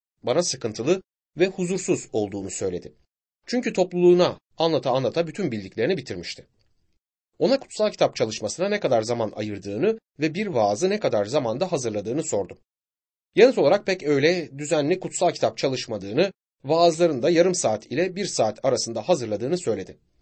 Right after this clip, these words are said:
İşte sorun tam orada yatmaktaydı. Ben pazar günleri kilisede vereceğim bir vaaz için önceden en az sekiz saat hazırlık yaparım. Bu bazen on beş yirmi saatimi dahi alabilir.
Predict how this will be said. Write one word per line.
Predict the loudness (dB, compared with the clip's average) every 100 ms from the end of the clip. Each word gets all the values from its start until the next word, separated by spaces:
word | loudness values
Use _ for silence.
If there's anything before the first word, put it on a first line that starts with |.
| _ _ _ _ _
İşte | -2 -2
sorun | 2 2 2 -2 _
tam | -6 -4 -2 2
orada | 2 4 2 0 -2
yatmaktaydı. | -2 -2 -8 -6 -6 -6 -14 _ _ _ _ _ _ _
Ben | 2 4
pazar | 2 2 0
günleri | 0 -2 -2
kilisede | -4 -2 0
vereceğim | 2 0 0 -2 0
bir | 2
vaaz | 4 2 0
için | -4 -8 -8 -6
önceden | -2 -2 0 -2 0
en | 0
az | 0 0
sekiz | -4 -6 -6 -4
saat | 2 2 2
hazırlık | -2 -4 -4 -6
yaparım. | -10 -10 -12 _ _ _ _ _ _ _ -4
Bu | 0
bazen | 2 4 4 4 2 2
on | 4 4
beş | 0 0
yirmi | -2 0 0
saatimi | 0 0 0 -2 -2
dahi | 0 0 2
alabilir. | 0 0 -4 -10 -16